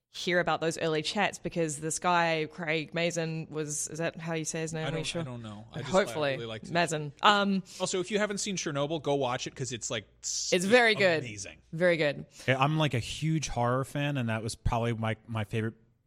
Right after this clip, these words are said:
Speaker 3: piece of
Speaker 2: Yeah.
Speaker 3: media around horror last year, which was terrifying 'cause there's no monster. It's just invisible
Speaker 1: The,
Speaker 3: poison.
Speaker 1: the air.
Speaker 3: Yeah,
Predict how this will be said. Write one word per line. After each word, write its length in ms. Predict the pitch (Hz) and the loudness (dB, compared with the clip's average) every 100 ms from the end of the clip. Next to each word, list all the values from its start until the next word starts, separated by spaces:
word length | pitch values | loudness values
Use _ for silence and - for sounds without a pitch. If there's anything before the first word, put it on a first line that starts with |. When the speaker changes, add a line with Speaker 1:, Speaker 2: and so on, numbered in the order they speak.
| _ _ | _ _
Speaker 3:
piece 300 | - 120 - | -6 -6 -4
of 220 | 117 98 - _ _ | -6 -6 -12 _ _
Speaker 2:
Yeah. 260 | 127 131 113 - _ _ - | -10 -8 -8 -12 _ _ -4
Speaker 3:
media 480 | 107 120 123 123 117 | 2 4 6 4 4
around 300 | 107 113 113 | 2 2 0
horror 320 | - 120 127 | 0 0 2
last 260 | 139 139 - | 0 -2 -2
year, 160 | 160 151 | -4 -2
which 220 | 120 - | -4 -6
was 140 | 123 | -8
terrifying 480 | - 120 117 127 123 | -4 -2 0 0 -2
'cause 180 | 117 104 | -2 -2
there's 260 | 113 104 - - | -2 -2 -6 -4
no 180 | 120 127 | 0 2
monster. 640 | 113 117 - 156 151 151 _ _ _ - | 0 0 -2 -4 -4 -8 _ _ _ -12
It's 220 | 104 - _ | -10 -10 _
just 360 | - 117 - - _ - | -4 -2 -4 -10 _ -8
invisible 600 | 113 104 117 120 120 123 | -6 -2 0 0 -2 2
Speaker 1:
The, 120 | - | 2
Speaker 3:
poison. 480 | 123 123 127 160 160 | 2 0 -2 -4 -2
Speaker 1:
the 160 | 156 | -2
air. 440 | 135 156 165 147 147 | 2 2 4 2 0
Speaker 3:
Yeah, 340 | 123 120 110 | 0 0 -2